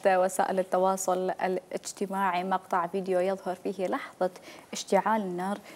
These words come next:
بشكل مفاجئ في ملابس أحد المصلين في أحد مساجد مأرب في اليمن، ويظهر بالفيديو خوف الأشخاص الذين كانوا بقربه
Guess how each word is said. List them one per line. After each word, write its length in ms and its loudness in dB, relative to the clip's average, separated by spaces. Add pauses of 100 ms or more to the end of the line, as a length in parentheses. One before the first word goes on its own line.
(140)
بشكل 360 -2
مفاجئ 520 2
في 180 -4
ملابس 580 2 (120)
أحد 360 0
المصلين 600 -2
في 200 -4
أحد 260 0
مساجد 500 0 (120)
مأرب 480 0
في 120 2
اليمن، 440 4 (380)
ويظهر 400 2
بالفيديو 480 0
خوف 340 0
الأشخاص 540 -4
الذين 400 -2
كانوا 360 -6
بقربه 480 0